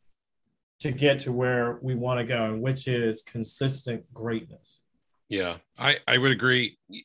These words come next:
Speaker 2: you know, and it goes back to your point of it's, it's kind of what's in your head too.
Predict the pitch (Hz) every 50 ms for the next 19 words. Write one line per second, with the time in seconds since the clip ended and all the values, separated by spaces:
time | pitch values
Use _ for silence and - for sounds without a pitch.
0 | _ - 135 131 117 113 107 104 104 104 92 120 120 113 92 - 127 110 113 -
1 | - 107 104 95 - - 117 110 107 107 104 95 95 85 76 - _ - 101 95
2 | - - - - - - _ - - - - - 117 107 101 95 87 - - -
3 | _ _ _ - - _ _ - 113 107 - - 117 104 95 85 - 92 98 104
4 | 101 78 - - - _ _ _ _ _ _ _ _ _ _ - - 123 110 98
5 | 90 85